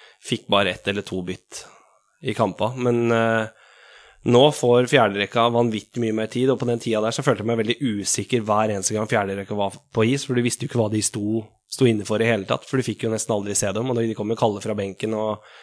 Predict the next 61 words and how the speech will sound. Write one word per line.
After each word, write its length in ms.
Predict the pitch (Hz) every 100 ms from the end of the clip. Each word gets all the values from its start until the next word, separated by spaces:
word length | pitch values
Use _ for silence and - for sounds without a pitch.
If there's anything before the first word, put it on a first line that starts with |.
| - _
det 80 | 120
er 20 |
vanskelig 320 | 113 98 -
å 20 | 113
komme 120 | 107
seg 140 | 107 107
inn 80 |
i 40 | 104
en 40 |
match 200 | 113 - -
på 80 |
den 80 | 110
måten, 280 | 110 101 120
men 140 | 120 117
sånn 160 | 117 107
som 160 | 117
det 80 | 117
er 80 | 113
nå, 80 | 117 135
så 80 | 143
får 280 | - 107 104
de 60 | 117
mye 160 | 117 110
istid, 300 | - 135 131 - - - -
og 80 | 131
jeg 240 | 113 113
skal 160 | - 143
si 80 | 135
med 120 | 120
hånda 140 | 110 104
på 80 |
hjertet 200 | 110 113
at 40 | 110
jeg 160 | 120
aldri, 320 | 135 113 107 117
jeg 100 | - 117
føler 120 | 120
meg 100 | 101
ikke 240 | 113 135 127 - - -
utrygg 560 | 151 113 90 117 120 110
de 140 | 113
gangene 340 | 113 104 107 107
de 140 | 107
er 100 | 101 107
på 80 |
is, 240 | 107 127 - -
selv 300 | - 117 117
om 80 |
de 100 | 113 107
blir 140 | 117
matcha 460 | 127 - - 98 98
mot 180 | 117
første 380 | - 123 - -
rekka 220 | 101 107 101
til 100 | 123
motstanderen, 600 | 101 - 104 104 160 165 _ _ - - - - -
så 260 | - 151 139
føler 240 | 147 107
jeg 60 | 110
meg 340 | 120 120 117
liksom 300 | 120 127 117